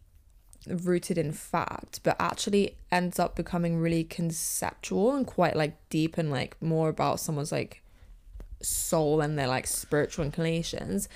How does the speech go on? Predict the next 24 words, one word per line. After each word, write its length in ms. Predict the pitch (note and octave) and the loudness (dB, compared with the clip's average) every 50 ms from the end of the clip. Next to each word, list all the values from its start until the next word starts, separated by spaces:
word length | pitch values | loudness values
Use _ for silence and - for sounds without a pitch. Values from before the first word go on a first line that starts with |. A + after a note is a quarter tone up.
| - - - - - - | -16 -14 -14 -8 -2 2
And 120 | G3+ G3 | 4 4
then 120 | G3+ G3 F#3 | 4 4 4
Barbie 400 | - F#3+ G3 G#3 A3 G#3+ G#3+ G3+ | 2 4 4 4 4 4 4 4
is 120 | G3 G3 | 4 4
a 40 | F3+ | 0
film 320 | - - F3+ F3 E3+ E3 | -2 2 2 2 2 2
that's 200 | E3 - - - | 0 -2 -2 -4
rooted 320 | F3 E3 E3 E3 - E3+ D#3+ | -2 0 0 2 2 2 2
in, 220 | D#3 D#3 D#3 D#3 | 2 2 2 0
like, 240 | D#3 D3+ D#3 - - | 0 0 -2 -2 -2
no 420 | E3+ E3 E3 D#3+ D#3+ E3 E3 E3 | 0 2 2 4 4 6 6 4
semblance 540 | E3 - - D#3+ D3+ D#3 D#3+ D3+ D3 D#3+ - | 4 4 2 0 2 2 0 0 0 0 0
of 120 | F3 E3 | 0 2
reality. 680 | E3+ E3+ E3 D#3+ D#3 C#3+ C#3+ - - - - - - - - | 2 2 4 4 2 2 0 -2 -2 0 0 0 0 2 2
It 100 | - E3 | 0 2
has 280 | D#3+ E3+ E3 D#3+ D#3+ - - | 2 2 0 0 0 0 0
all 180 | F3 F3 F3 | 2 4 4
of 80 | E3+ E3 | 4 2
the 80 | E3+ E3 | 0 0
potential 440 | - E3 - - E3+ E3 - E3+ D#3+ | 0 -2 -2 -2 -2 -2 -2 -2 -4
to 120 | - - | -2 0
go 180 | - D#3 D3+ - | 2 2 2 2
absolutely 400 | - - - - - - - - | 2 -2 -4 -4 -2 -2 -2 -2
crazy, 640 | - - - E3 E3 E3 E3 - D#3+ D3+ D3+ E3 E3+ | -2 0 2 4 4 4 4 4 2 2 2 2 0